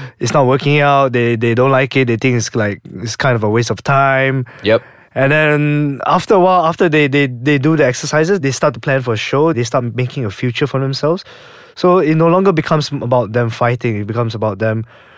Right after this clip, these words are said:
Speaker 1: working together to get this show that they want to, to show out. But at the same time, the, the Chinese guy is attracted by some gangsters, and it's because of these gangs and, and racial disharmony that they, they have continued conflicts with me-, certain members of the group.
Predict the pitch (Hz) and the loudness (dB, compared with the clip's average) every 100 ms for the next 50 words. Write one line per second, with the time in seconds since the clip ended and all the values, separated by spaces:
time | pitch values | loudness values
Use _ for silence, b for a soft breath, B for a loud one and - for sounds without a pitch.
0 | B 131 135 151 131 123 131 127 117 117 | B -2 0 0 0 2 2 2 0 -2
1 | 127 113 120 - - 131 123 123 123 113 | -2 0 -4 -4 -2 0 2 2 0 -2
2 | 117 113 117 110 104 - 104 127 131 117 | -2 0 -2 -2 -4 -6 -4 0 2 0
3 | B B B B B 139 139 143 185 202 | B B B B B 0 2 2 2 2
4 | 185 151 151 143 131 127 123 117 113 135 | 2 0 0 2 2 2 2 -2 -2 0
5 | 139 147 131 135 131 127 123 B B B | 2 0 2 2 4 2 -2 B B B
6 | B - 117 117 113 - 123 - 123 104 | B -6 0 0 0 -2 -4 -2 -4 -2
7 | 104 - 104 104 98 95 107 110 117 - | -6 -4 -6 -4 -8 -4 -2 -2 -4 0
8 | 117 110 107 107 B B B B B - | 0 2 0 -4 B B B B B -2
9 | 123 113 127 147 123 127 117 - 123 123 | -2 0 0 0 0 -4 -2 0 2 2
10 | 123 123 110 107 110 113 110 110 110 127 | 0 -2 -2 -4 -6 -6 -4 -4 0 0
11 | 131 143 123 120 123 120 127 123 110 104 | 2 0 0 0 0 0 0 0 0 -4
12 | B B B B B - 127 123 123 131 | B B B B B -6 0 0 0 -2
13 | 135 120 135 120 139 - 156 156 - 143 | -2 -2 -6 -2 -4 -2 0 0 0 -2
14 | 123 135 123 113 120 123 113 139 131 123 | 0 -2 -2 -4 -4 -4 -4 -4 -2 -2
15 | 120 123 113 104 107 123 | -2 -2 -2 -6 -2 -2